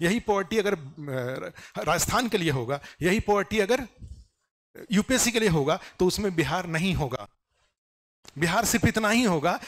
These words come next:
कि बिहार में सबसे अधिक गरीबी है और केरला में सबसे कम गरीबी है,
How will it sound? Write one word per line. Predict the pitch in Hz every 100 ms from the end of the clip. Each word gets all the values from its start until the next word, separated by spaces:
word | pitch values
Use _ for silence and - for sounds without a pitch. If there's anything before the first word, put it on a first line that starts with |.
| -
कि | 202
बिहार | 180 165 196
में | 196
सबसे | 180 180 - 240
अधिक | 175 160 240
गरीबी | 214 202 208
है | 175 170 117 - -
और | 165
केरला | 190 180 208
में | 202
सबसे | 208 - 262 269 - _ _ _
कम | 208 240
गरीबी | 180 165 151
है, | 170